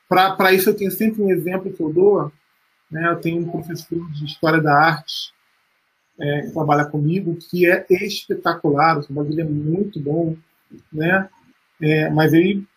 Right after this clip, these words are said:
se formou um pouco mais, mais de tempo do que eu, E, e ele é o terror da escola, história da arte, né? É, a prova da gente fica, caramba. Aí um dia eu tava no tempo vago, e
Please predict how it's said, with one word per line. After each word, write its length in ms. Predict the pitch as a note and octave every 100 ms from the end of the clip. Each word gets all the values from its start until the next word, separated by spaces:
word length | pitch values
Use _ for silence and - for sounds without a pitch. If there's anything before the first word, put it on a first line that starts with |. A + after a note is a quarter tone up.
| _ _
se 180 | - D3+
formou 460 | - D#3+ D#3+ D#3
um 100 | E3+
pouco 260 | F3+ E3+ E3
mais, 260 | E3 D#3+ -
mais 320 | E3 D3 D#3
de 100 | D#3
tempo 320 | - D3+ D3+
do 120 | D3+
que 220 | D3+ E3+ D#3+
eu, 320 | E3 G#3+ A3 _ _ _ _ _ _ -
E, 920 | F3 F3 F3 E3 D#3+ D3+ D3 C#3+ D3 - _ -
e 800 | C#3+ C#3+ C#3+ C3+ C3+ C3 C#3 D3+
ele 140 | D#3+
é 40 |
o 80 | F3
terror 280 | E3+ B2 F3
da 60 | E3
escola, 920 | - - C#3 E3 D#3+ C3+ C3 B2 - _
história 260 | - - C3+
da 100 | G3+
arte, 420 | F#3+ C3 - -
né? 380 | D#3+ B2+ D#3 D#3+ - - - _ _
É, 680 | D3+ D3+ D3 C#3+ C#3 C3+ C3+ C3 _ _ _
a 80 | D3
prova 260 | - D3+ D#3
da 80 |
gente 220 | C#3+ D3 -
fica, 320 | F3 - E3+
caramba. 720 | - - F3+ F3+ E3 D3 C#3 C3+ _ _ _ _ _ _ -
Aí 200 | D#4 D4
um 120 | B3
dia 260 | F#3 E3+
eu 120 | A3 A3
tava 360 | C#3+ C#3+ C#3+
no 200 | C#3+ C#3+
tempo 340 | C3+ C#3+ - G3
vago, 460 | E3 D3+ F#3 G3
e 580 | A3+ G#3+ D3+ C3 C#3+ C#3